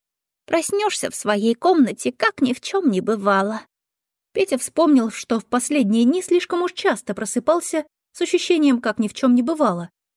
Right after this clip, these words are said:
Больше такое не повторится. Мадам потянулась в карман за порошком.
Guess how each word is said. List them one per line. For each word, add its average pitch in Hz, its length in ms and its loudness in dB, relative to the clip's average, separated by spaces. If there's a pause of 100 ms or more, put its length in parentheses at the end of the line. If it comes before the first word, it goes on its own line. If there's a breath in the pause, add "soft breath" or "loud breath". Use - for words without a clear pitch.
(440)
Больше 254 420 0
такое 247 380 2
не 220 140 -2
повторится. 233 760 -4 (680)
Мадам 277 380 2
потянулась 330 520 -2
в - 60 -18
карман 269 400 2
за 208 120 -6
порошком. 226 600 -2